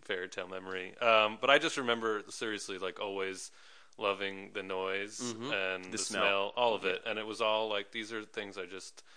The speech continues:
Speaker 1: always remember. Um, and then I think as my life continued, there was always this, this element. Um, and then even my, my mom is a, she's a casting director in New York.
Speaker 2: Mm-hmm.
Speaker 1: Um, a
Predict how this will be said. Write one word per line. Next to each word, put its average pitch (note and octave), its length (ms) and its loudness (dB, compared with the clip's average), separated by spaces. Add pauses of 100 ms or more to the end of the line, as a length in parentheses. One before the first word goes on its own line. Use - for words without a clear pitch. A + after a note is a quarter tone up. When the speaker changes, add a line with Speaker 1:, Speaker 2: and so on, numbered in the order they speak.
(240)
Speaker 1:
always G2+ 240 -2
remember. F#2+ 500 -2
Um, G2+ 460 -2 (640)
and A2 100 -6
then B2 80 0
I B2+ 80 -2
think B2 220 -6
as A2+ 100 -4
my G#2+ 120 -6
life A2 400 -2 (160)
continued, G2 640 -6 (880)
there G#2 140 -6
was G2 220 -10
always G2 420 -4
this, - 320 -10 (420)
this G2 200 -10
element. G2 420 -4 (160)
Um, F#2 540 -4 (360)
and G2 80 -14
then F#2+ 120 -6
even G2+ 200 -8
my, F#2+ 400 -2
my F#2 140 -10
mom F#2+ 260 -6
is F#2 140 -10
a, F2+ 260 -6
she's - 200 -12
a - 20 -14
casting F2+ 340 -12
director F2+ 380 -10
in F2+ 80 -12
New F#2 100 -12
York. F#2+ 360 -12 (120)
Speaker 2:
Mm-hmm. A#2 400 -12
Speaker 1:
Um, F#2+ 600 -2
a G2 80 -10